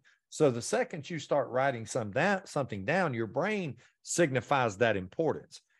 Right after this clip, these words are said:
And it's funny, you, you mo-, almost remember where that is. Like for me, when I journal in my, in my journal, I always write time, place,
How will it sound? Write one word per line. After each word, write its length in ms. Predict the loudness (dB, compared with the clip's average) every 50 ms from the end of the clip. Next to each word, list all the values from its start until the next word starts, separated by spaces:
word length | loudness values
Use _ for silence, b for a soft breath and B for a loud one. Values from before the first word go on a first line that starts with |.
| _ _ -2
And 100 | 0 0
it's 160 | 0 -2 -4
funny, 500 | -2 0 0 2 2 0 0 -2 -4 -8
you, 260 | -8 -4 -2 0 0 -2
you 160 | -2 -2 -2 0
mo-, 180 | 0 0 0
almost 360 | 2 2 2 4 2 2 0
remember 480 | 0 0 0 2 2 2 2 4 4 2
where 200 | 4 6 6 6
that 200 | 6 6 4 4
is. 480 | 4 4 4 4 2 -2 -8 -20 -20 -20 _ _ _ _ _ _ _ _
Like 320 | -4 0 0 0 -2 -4 -6
for 120 | -4 -2
me, 220 | 0 2 2 2 2
when 140 | 0 0
I 140 | 2 2 2
journal 300 | 2 2 0 0 0 0 -2
in 140 | -4 -4
my, 160 | -4 -6 -8 -10 -10 -16 _ _ -18 _ -8
in 120 | -6 -4
my 180 | 0 2 2 2 0 -2 2
journal, 360 | 2 4 4 4 0 -2 0
I 120 | 0 0 4
always 440 | 4 4 4 6 4 2 2 2
write 380 | 0 2 2 4 2 2 0 -4 _ _ _ _ _ 0
time, 320 | 2 2 2 2 0 -4 -8 -14 _
place, 500 | 0 2 4 4 2 0 -2 -6 -10 -12